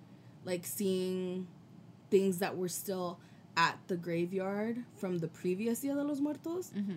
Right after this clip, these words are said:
Speaker 1: And then I'd be like, "What the hell is that?" And then my tias would explain, like, "This is what that is." Um,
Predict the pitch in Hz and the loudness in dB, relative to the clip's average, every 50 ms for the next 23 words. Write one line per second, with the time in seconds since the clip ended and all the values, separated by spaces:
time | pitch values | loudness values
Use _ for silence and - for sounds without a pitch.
0 | 180 - - 190 185 175 175 175 175 175 170 160 151 156 156 - 139 139 135 139 | -6 -6 -4 -2 -2 -2 -2 -4 -4 -4 -4 -4 -4 -4 -6 -6 -6 -4 -4 -4
1 | 143 - 170 185 208 214 226 220 226 277 285 226 170 - - 170 165 165 160 160 | -4 -4 -2 -2 -2 -2 -2 -2 -2 -2 0 0 0 -2 -2 -2 -2 -2 -2 -2
2 | 160 156 151 - 160 156 156 151 147 151 156 160 160 - - - 147 160 165 160 | -4 -4 -4 -2 -4 -4 -4 -4 -6 -6 -8 -8 -10 -10 -10 -8 -8 -6 -6 -6
3 | 151 151 156 - - - - - - - - 339 330 - 240 202 202 175 165 165 | -6 -8 -10 -12 -16 -20 -20 -20 -12 -8 -8 -6 -4 -4 -4 -2 -2 -4 -4 -6
4 | 180 175 170 - - - - - - - - - - - - - - - - 170 | -8 -10 -10 -10 -10 -10 -12 -12 -14 -14 -16 -18 -20 -20 -20 -20 -20 -16 -10 -8
5 | 175 170 160 143 - - 220 196 | -6 -6 -6 -8 -8 -8 -10 -10